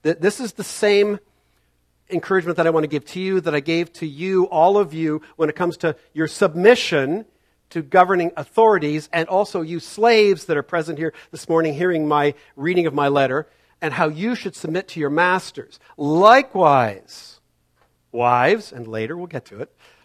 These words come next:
husbands, likewise is an important word here. And so again, he's wanting to say this, "Here's how I encourage you to behave when you find yourself with an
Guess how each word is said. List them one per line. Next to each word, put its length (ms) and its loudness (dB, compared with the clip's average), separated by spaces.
husbands, 920 -6
likewise 540 -2
is 140 -20
an 60 -16
important 400 -14
word 220 -12
here. 240 -20
And 100 -20
so 140 -10
again, 520 -4
he's 180 -16
wanting 280 -4
to 40 -14
say 220 -4
this, 240 -4
"Here's 260 -6
how 180 -2
I 80 -2
encourage 440 -8
you 80 -18
to 80 -14
behave 560 -10
when 160 -8
you 80 -8
find 420 -2
yourself 560 -10
with 160 -6
an 100 -6